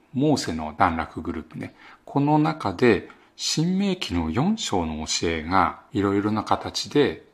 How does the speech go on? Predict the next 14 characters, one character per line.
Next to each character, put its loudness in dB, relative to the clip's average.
ま -4
あ、 -4
出 -2
て -6
き -14
ま -12
す。 -8
申 0
命 2
記 -6
の 0
四 0
章 -6
は、 4